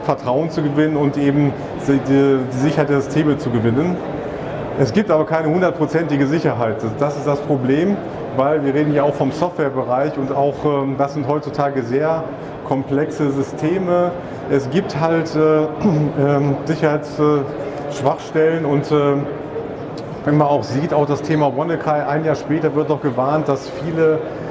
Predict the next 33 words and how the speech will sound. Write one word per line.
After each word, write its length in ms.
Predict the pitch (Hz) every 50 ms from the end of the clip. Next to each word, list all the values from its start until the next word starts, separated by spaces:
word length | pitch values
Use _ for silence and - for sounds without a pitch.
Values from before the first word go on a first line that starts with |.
| -
in 120 | - 151 143
dem 180 | 139 143 147 139
Bereich 380 | 143 127 110 135 143 147 -
noch 100 | 147 131
nichts 240 | 120 143 170 - -
getan 520 | - 170 - - 139 147 147 147 143 135 131
haben, 260 | 139 143 139 135 131
dass 220 | 143 147 147 -
es 200 | 147 135 - -
hier 160 | 139 147 156
noch 180 | 147 143 139 135 - - - - - - - - - -
offenkundige 580 | - 156 156 - 156 - - 151 151 147 151 139
Schwachstellen 540 | 139 - 147 147 151 - - 151 143 135 131
gibt. 220 | 147 175 175 -
Das 140 | 147 127 -
sollte 220 | 143 143 139 135
einen 140 | 135 135 135
zu 120 | 135 - 123
denken 360 | 110 127 156 175 180 180 160
geben. 360 | 156 160 160 160 156 156 160 147 143 - - - - - - - - - - - - 147
Äh, 480 | 147 143 143 139 135 127 120 117 127
wir 180 | 147 180 165 156
haben 320 | 160 156 156 156 160 151 143 -
auch, 540 | - 147 151 147 139 - 151 143 139 135 135
ähm, 160 | 135 139 135 131 135
wenn 100 | 143 143
es 80 | 143
um 80 | 131 135
die 160 | 123 123 151
Risiken 340 | 180 180 180 160 - 165 160
geht, 120 | 156 156
der 80 | 165 156
Schwachstellen, 720 | - - 139 151 151 - - - 147 143 151 147 151 147